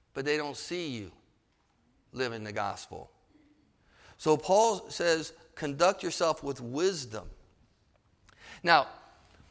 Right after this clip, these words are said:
the idea here is that the, in the majority of our relationship with outsiders, they're people you already know.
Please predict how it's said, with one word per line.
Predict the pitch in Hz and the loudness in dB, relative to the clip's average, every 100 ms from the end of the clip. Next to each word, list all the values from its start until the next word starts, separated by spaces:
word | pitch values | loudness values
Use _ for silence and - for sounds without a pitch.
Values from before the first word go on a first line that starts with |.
| _ _ _ _ _ _ _ _ - | _ _ _ _ _ _ _ _ -2
the | 160 | 4
idea | 180 240 214 247 220 | 6 6 4 2 2
here | 202 175 | 0 0
is | 160 147 | -2 -4
that | 143 | -6
the, | 143 135 | -6 -6
in | 147 | -4
the | 139 | -2
majority | 131 131 180 220 269 262 233 | -2 -2 2 6 6 4 0
of | 165 165 | 2 4
our | 170 185 | 6 6
relationship | 180 165 175 170 147 - 135 135 | 4 4 2 0 -6 -4 -4 -2
with | 127 | 0
outsiders, | 131 147 - 143 151 180 208 226 - - _ _ _ _ - | 2 2 4 4 6 4 0 -4 -10 -20 _ _ _ _ -4
they're | 151 | -2
people | 156 - 240 214 185 | -2 -2 -2 0 0
you | 170 | 0
already | 156 185 180 180 165 147 | 4 6 6 4 2 0
know. | 160 170 131 | 0 2 0